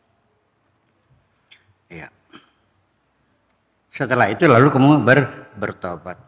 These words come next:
Min jamil an jamil ma'asi wa zallat, dari segala kemaksiatan dan kesalahan-kesalahan. Azallat itu tergelincir ya, kepleset, ya, tersandung.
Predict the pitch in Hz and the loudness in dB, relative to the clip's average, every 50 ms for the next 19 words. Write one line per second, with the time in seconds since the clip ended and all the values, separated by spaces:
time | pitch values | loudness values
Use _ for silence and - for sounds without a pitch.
0 | _ - - - _ _ _ _ 95 101 104 101 95 107 110 104 107 131 151 165 | _ -20 -20 -20 _ _ _ _ -16 -14 -12 -10 -6 -4 -4 -2 0 2 2 2
1 | 165 156 135 123 123 113 107 113 104 104 101 - 113 113 120 131 131 120 113 110 | 2 2 2 2 0 0 -2 -4 -6 -8 -10 -8 -8 -4 -2 -2 -2 -2 -4 -6
2 | 110 110 123 131 139 127 135 156 165 170 165 165 - _ _ _ _ _ _ _ | -6 -2 0 0 0 0 -2 -4 -4 -4 -6 -8 -14 _ _ _ _ _ _ _
3 | _ - 104 104 104 92 - 101 95 95 101 117 104 87 - - - 95 95 92 | _ -6 -4 -4 -4 -4 -6 -6 -6 -2 0 0 -2 -2 -4 -8 -10 -10 -10 -10
4 | - - 101 90 92 92 90 87 85 - - - 127 117 117 117 107 92 - - | -12 -12 -10 -8 -8 -8 -8 -8 -12 -12 -6 -4 -2 0 0 -2 -4 -4 -6 -8
5 | - 110 101 101 101 - 127 127 139 147 147 147 - - - _ _ _ _ _ | -6 -4 -4 -4 -4 -2 0 0 0 0 -4 -6 -12 -20 -20 _ _ _ _ _
6 | _ - 107 101 127 139 151 156 139 123 110 95 - - - - _ _ _ _ | _ -12 -4 0 2 4 4 4 2 -2 -6 -12 -14 -20 -20 -20 _ _ _ _
7 | _ _ _ - 117 110 101 - - 113 101 95 87 92 95 87 98 104 104 104 | _ _ _ -8 -6 -6 -6 -6 -6 -6 -6 -4 -4 -6 -6 -6 -6 -8 -8 -8
8 | 101 98 95 - - - 104 98 - - 104 92 85 80 82 80 - 92 87 78 | -10 -14 -16 -18 -12 -12 -10 -10 -10 -10 -10 -10 -10 -10 -12 -12 -12 -14 -16 -16
9 | 82 - _ _ _ _ _ _ _ _ _ _ _ _ _ - 104 95 92 95 | -18 -20 _ _ _ _ _ _ _ _ _ _ _ _ _ -16 -16 -14 -12 -12
10 | 95 90 98 101 - 107 113 120 123 120 110 98 - - _ _ - 107 98 87 | -10 -10 -10 -10 -8 -6 -6 -6 -6 -8 -10 -12 -18 -20 _ _ -6 -6 -6 -6
11 | 98 104 117 120 120 113 - - 143 127 101 95 90 95 95 - - - 101 95 | -6 -4 -4 -4 -4 -4 -4 -2 -2 -2 -2 -6 -10 -10 -12 -12 -12 -12 -12 -10
12 | - - 110 107 - - 120 113 104 - - - - _ _ - 85 82 78 - | -6 -4 -4 -2 -2 -2 -4 -4 -4 -4 -12 -20 -20 _ _ -20 -20 -20 -20 -20
13 | - - - 110 101 - 110 107 98 101 104 104 92 98 - | -20 -14 -12 -12 -10 -4 -2 -2 -2 -2 -4 -4 -6 -8 -10